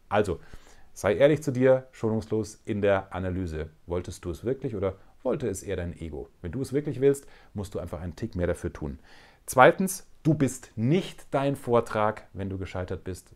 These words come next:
Es ist nur ein Teil deines Lebens gewesen. Und drittens, überzeuge Menschen und nicht Titel. Sprich, keine Angst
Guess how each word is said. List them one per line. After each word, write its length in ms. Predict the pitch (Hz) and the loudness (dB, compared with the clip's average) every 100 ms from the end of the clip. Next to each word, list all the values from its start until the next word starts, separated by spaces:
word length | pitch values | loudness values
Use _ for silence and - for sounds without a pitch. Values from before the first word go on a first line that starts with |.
| - | -18
Es 80 | - | -16
ist 120 | 92 | -12
nur 100 | 85 | -10
ein 120 | 90 | -10
Teil 260 | - 90 98 | -8 -4 -2
deines 280 | 82 73 | -2 -6
Lebens 280 | 76 76 76 | -10 -10 -10
gewesen. 460 | 76 76 76 98 135 - - - | -12 -10 -8 -10 -12 -18 -16 -4
Und 200 | 160 151 | -2 2
drittens, 480 | 139 147 139 - - - - | 2 2 0 -4 -16 -12 -6
überzeuge 500 | 123 120 120 117 113 | -2 -2 0 0 2
Menschen 640 | 113 135 170 - 202 214 - - | 4 4 2 0 -2 -4 -8 -18
und 140 | - 98 | -8 -4
nicht 280 | 110 - - | -4 -6 -10
Titel. 340 | 120 - 76 - - | -8 -6 -8 -10 -20
Sprich, 400 | - 117 113 - - - | -6 -4 -4 -6 -20 -16
keine 340 | - 131 139 - | -6 -2 0 2
Angst 360 | 110 113 - | 0 -2 -10